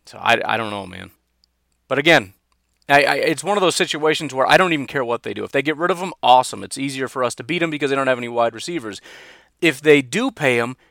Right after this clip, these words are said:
even better, now you have no money. You're not getting any free agents, which is already kind of a done deal. You're, they're probably not gonna be getting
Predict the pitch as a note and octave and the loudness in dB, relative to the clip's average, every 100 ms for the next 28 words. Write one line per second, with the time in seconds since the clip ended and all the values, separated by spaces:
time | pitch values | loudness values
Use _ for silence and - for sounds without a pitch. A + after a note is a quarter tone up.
0 | _ - G3+ D#3+ D3 G#3+ F#3+ D3 D3 G3 | _ -6 -4 -4 2 4 4 4 4 2
1 | F#3 D3+ C#3+ C#3 C3+ F#3+ D3+ G2+ B2 F3+ | 2 2 2 0 -2 -2 -2 -2 2 2
2 | F3 F3 C#3+ D3+ G#3 - D#3 C#3+ B2 G2+ | 4 0 2 0 0 -4 -2 0 -2 -4
3 | G2+ C3 - A#2+ B2+ B2+ B2+ A#2 G#2+ F#2+ | -14 -14 -10 2 2 4 0 -2 -6 -8
4 | F#2+ F#2+ F2+ F#2+ G2+ B2 C3 - A2+ - | -12 -12 -12 -12 -12 -10 -12 -10 -10 -4
5 | C#3+ A#2+ G#2 - G2+ G2 G#2+ G2+ G2+ | -2 -2 -8 -8 -14 -8 -8 -8 -12